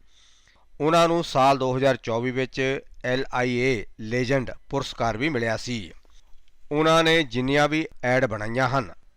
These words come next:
ਅੱਜ ਤੱਕ ਅਮਰ ਹਨ। ਆਯੁਸ਼ਮਾਨ ਖੁਰਾਨਾ ਆਪਣੀ ਫਿਲਮ ਥੰਮਾ ਨੂੰ ਲੈ ਕੇ ਚਰਚਾ ਵਿੱਚ ਹਨ। ਇਸ ਫਿਲਮ ਦੇ ਵਿੱਚ ਉਹਨਾਂ ਦੇ ਨਾਲ ਰਸ਼ਮਿਕਾ ਮੰਦਾਨਾ ਲੀਡ ਰੋਲ ਵਿੱਚ ਹੈ। ਇਹ ਫਿਲਮ ਰਿਲੀਜ਼ ਹੋ ਚੁੱਕੀ ਹੈ।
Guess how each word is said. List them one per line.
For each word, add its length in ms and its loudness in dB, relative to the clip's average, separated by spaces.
ਅੱਜ 160 0
ਤੱਕ 400 0
ਅਮਰ 160 -2
ਹਨ। 340 -4
ਆਯੁਸ਼ਮਾਨ 600 4
ਖੁਰਾਨਾ 520 2
ਆਪਣੀ 380 0
ਫਿਲਮ 360 0
ਥੰਮਾ 280 -2
ਨੂੰ 140 -2
ਲੈ 140 -4
ਕੇ 180 -4
ਚਰਚਾ 420 -4
ਵਿੱਚ 200 -8
ਹਨ। 260 -6
ਇਸ 300 2
ਫਿਲਮ 340 0
ਦੇ 140 2
ਵਿੱਚ 220 0
ਉਹਨਾਂ 340 0
ਦੇ 80 2
ਨਾਲ 300 0
ਰਸ਼ਮਿਕਾ 680 0
ਮੰਦਾਨਾ 720 -2
ਲੀਡ 360 -2
ਰੋਲ 300 -4
ਵਿੱਚ 200 -8
ਹੈ। 280 -4
ਇਹ 160 2
ਫਿਲਮ 340 0
ਰਿਲੀਜ਼ 400 -2
ਹੋ 100 -4
ਚੁੱਕੀ 380 -8
ਹੈ। 240 -4